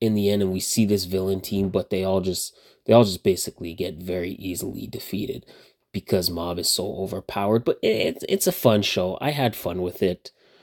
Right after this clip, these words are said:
Uh, I liked it for what it was. I also finished the last season of Attack on Titan, and wow, uh, the last season of A O T, it, it starts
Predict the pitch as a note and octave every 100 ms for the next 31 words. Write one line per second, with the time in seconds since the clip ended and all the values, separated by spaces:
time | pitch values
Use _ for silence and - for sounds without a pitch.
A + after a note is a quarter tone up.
0 | - _ _ - F#2 F#2+ - _ - -
1 | C#3 A2+ G#2 - G2 F#2+ F#2 F2 F2+ F#2
2 | - _ _ _ _ _ _ _ _ _
3 | - _ A2+ A2 A2 A2 - B2+ G2+ -
4 | G#2+ A2 - G2+ G2 G2+ G#2 - - G2+
5 | G2+ F#2+ G2 F#2+ - - F#2+ F#2 F#2+ -
6 | - - F#2 F2 F#2+ F2+ - F#2+ F2+ F#2
7 | F#2+ - _ - - _ _ _ _ -
8 | G2+ F#2+ F2+ F2 E2+ - F2+ F2+ F2+ F#2
9 | G2 F#2 F2 E2+ E2+ F2 - F#2 F#2 E2+
10 | - _ _ - _ _ _ _ _ -
11 | C#3 C#3 D3+ A3+ - G3 F3 E3+ C3+ G#2+
12 | - A#2+ A#2+ A2+ A2 - A2 G#2 - _
13 | _ _ _ _ _ _ C#3 F#3 - -
14 | F#3 - - - - A#2+ A#2+ B2+ - -